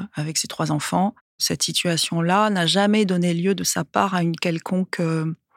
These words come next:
à un quelconque renoncement quant à nos carrières respectives. Mes deux frères sont notaires. Moi, je suis architecte. Voilà, on a eu la chance tous les trois de partir dans des grandes villes, euh,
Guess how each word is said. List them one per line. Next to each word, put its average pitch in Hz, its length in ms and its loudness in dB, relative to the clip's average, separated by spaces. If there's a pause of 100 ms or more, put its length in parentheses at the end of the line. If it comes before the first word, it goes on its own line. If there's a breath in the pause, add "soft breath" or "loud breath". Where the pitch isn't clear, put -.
(100)
à 180 60 2
un 165 100 4
quelconque 185 400 0
renoncement 208 880 4
quant 170 300 0 (100)
à 175 140 2
nos 165 420 2
carrières 180 380 2
respectives. 185 540 0
Mes 175 100 4
deux 170 80 2
frères 170 240 -2
sont 175 100 0
notaires. 185 500 0 (220)
Moi, 175 320 0
je 165 120 0
suis 180 220 0
architecte. 202 560 0
Voilà, 185 280 2
on 170 180 2
a 165 120 2
eu 175 100 2
la 156 160 0
chance 185 320 0
tous 175 100 -4
les 160 80 0
trois 175 240 -2
de 160 80 -6
partir - 340 -4
dans 165 100 0
des 156 100 2
grandes 156 260 -2
villes, 165 240 -4
euh, 160 140 -6